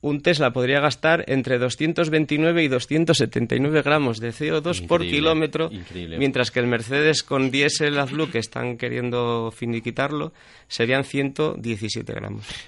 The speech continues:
Speaker 2: Quisiera hacerte una pregunta, ya sabes que la radio, además, querido José Manuel, que tú ya eres conocido de ella, es, eh, son bloques, eh, de quince minutos, desgraciadamente. ¿A qué se enfrenta el usuario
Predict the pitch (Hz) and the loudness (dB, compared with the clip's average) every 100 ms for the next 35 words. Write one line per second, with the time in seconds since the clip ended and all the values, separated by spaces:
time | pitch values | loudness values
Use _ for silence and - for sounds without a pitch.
0 | - 143 196 220 202 175 151 120 127 123 | -6 -4 -4 -4 -6 -2 -2 0 0 2
1 | 123 117 117 - 104 98 98 95 87 - | 2 2 -4 -4 -4 -2 0 -2 -4 -8
2 | 90 87 92 87 92 90 92 87 85 87 | -8 -4 -4 -6 -10 -6 -6 -6 -8 -8
3 | 92 92 92 90 87 87 85 - - - | -6 -8 -8 -6 -4 -4 -4 -6 -10 -20
4 | - - 98 92 101 95 95 95 92 - | -20 -8 -6 -4 -4 -2 -2 -2 -2 -6
5 | - - - 92 87 - 92 80 - 85 | -12 -20 -10 -4 -4 -2 -2 -4 -6 -6
6 | 85 - 76 - 76 76 73 76 85 80 | -6 -6 -8 -6 -6 -6 -8 -10 -8 -6
7 | 82 82 76 85 101 95 90 80 - - | -8 -6 -8 -6 -4 -2 -4 -6 -8 -16
8 | - - 240 220 185 160 123 110 110 101 | -10 -6 -2 -2 -2 -2 -4 -4 0 2
9 | 95 80 | 2 -2